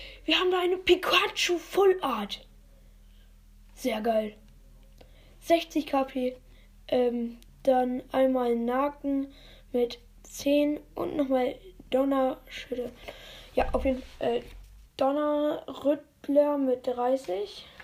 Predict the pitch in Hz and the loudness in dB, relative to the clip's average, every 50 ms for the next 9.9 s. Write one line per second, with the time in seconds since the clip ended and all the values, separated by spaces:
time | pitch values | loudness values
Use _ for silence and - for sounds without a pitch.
0 | - - - _ - 269 247 254 247 247 - - 247 233 - - 240 240 233 - | -20 -20 -20 _ -6 -4 -2 -2 -4 -4 -6 -10 -10 -8 -8 -8 -8 -8 -8 -6
1 | 233 226 226 - - - - - _ _ _ - 302 302 285 285 277 277 254 - | -6 -6 -6 -8 -20 -20 -20 -20 _ _ _ 6 6 8 8 4 2 0 -6 -8
2 | - 214 208 - 220 214 214 220 - 220 214 - 220 208 208 214 208 208 - 220 | -8 -10 -10 -10 -10 -10 -10 -10 -12 -14 -14 -10 -10 -8 -8 -8 -10 -10 -10 -10
3 | 208 208 214 208 233 214 214 208 240 262 - - - - - - - _ _ _ | -10 -10 -8 -6 -6 -6 -4 -6 -8 -10 -12 -16 -20 -20 -20 -20 -20 _ _ _
4 | _ - 233 226 214 226 247 247 240 240 233 220 208 240 240 233 - - 214 208 | _ -2 -2 -2 -2 -4 -2 -2 0 -2 -2 0 2 2 2 2 0 -10 -12 -12
5 | - 208 208 202 202 - - - - - - - 240 233 220 226 220 214 208 208 | -8 -6 -6 -6 -6 -8 -16 -20 -20 -20 -12 -8 -6 -4 -4 -2 -2 -2 -2 0
6 | 226 247 247 233 240 - - - - - 247 233 - - - - - - - _ | 4 4 4 4 2 -6 -18 -16 -8 -8 -8 -8 -8 -18 -20 -20 -20 -20 -20 _
7 | - - - _ - - - - _ _ - - _ _ _ 226 208 196 196 202 | -20 -20 -20 _ -20 -20 -20 -20 _ _ -20 -20 _ _ _ -16 -14 -14 -12 -8
8 | 214 240 240 - 208 - - - - - - 254 277 269 - - 247 208 - - | -8 -8 -8 -8 -14 -16 -12 -10 -10 -4 -2 -2 -2 -2 -4 -8 -12 -12 -6 -6
9 | 294 - - - 208 - - - 208 - - 202 - - - - - - | -6 -6 -6 -10 -12 -14 -16 -18 -18 -16 -16 -16 -14 -12 -12 -12 -14 -14